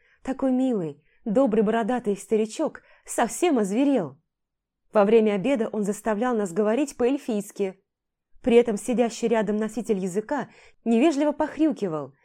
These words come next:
а местами весьма красноречиво поглядывал в сторону Кима. Всё дело было в том, что значение многих слов в этом экзотическом для наших мест языке зависело от интонации, с которой ты это самое слово произносишь.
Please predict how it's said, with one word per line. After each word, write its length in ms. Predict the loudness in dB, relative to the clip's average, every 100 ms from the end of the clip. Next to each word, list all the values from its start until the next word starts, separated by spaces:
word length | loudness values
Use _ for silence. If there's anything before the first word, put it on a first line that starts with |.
| _ -6
а 60 | -2
местами 520 | -2 -2 -2 0 0
весьма 340 | -2 -2 -2
красноречиво 680 | -2 -4 -2 -2 -2 0 0
поглядывал 600 | 0 -2 -2 -4 -4 -6
в 40 | -6
сторону 440 | -6 -4 -4 -6
Кима. 480 | -8 -10 -10 -12 _ _ _ _ _ _ _ _ _ _ _ -18
Всё 180 | -6 0
дело 240 | 2 2
было 220 | 2 -2
в 80 | -4
том, 320 | -4 -4 -4 -10 _
что 200 | -12 -6
значение 500 | -2 -2 -2 -2 -2
многих 380 | -2 -2 -2 -4
слов 320 | -6 -4 -4 -4
в 40 | -8
этом 240 | -6 -6
экзотическом 920 | -6 -4 -4 -4 -8 -10 -10 -8 -8 _ _ -6
для 180 | -2 0
наших 380 | -2 -6 -8
мест 340 | -4 -6 -6 -6
языке 640 | -6 -4 -6 -4 -6 -6 _ _ -6
зависело 520 | 0 2 2 0 -4
от 180 | -4 -6
интонации, 880 | -6 -4 -4 -4 -4 -8 -6 -6 -6 _ _
с 100 | -12
которой 320 | -4 -2 0 0
ты 140 | 0
это 120 | -2
самое 360 | -4 -4 -4 -6
слово 320 | -2 -2 -2
произносишь. 840 | -2 -4 -4 -6 -8 -14 -18 -20